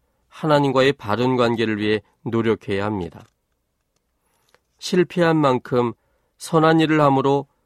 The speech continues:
성공을 기대하는 것은, 이것은 바른 태도가 아닙니다. 셋째는 실패할 때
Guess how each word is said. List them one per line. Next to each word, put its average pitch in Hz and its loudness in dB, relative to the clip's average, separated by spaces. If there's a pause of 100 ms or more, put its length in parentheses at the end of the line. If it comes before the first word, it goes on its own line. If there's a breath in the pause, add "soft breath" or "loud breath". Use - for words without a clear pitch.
성공을 165 2
기대하는 131 0
것은, 117 -4 (680)
이것은 104 -4
바른 107 -6
태도가 87 -10 (260)
아닙니다. 87 -10 (1700)
셋째는 110 -2 (920)
실패할 143 0
때 110 -2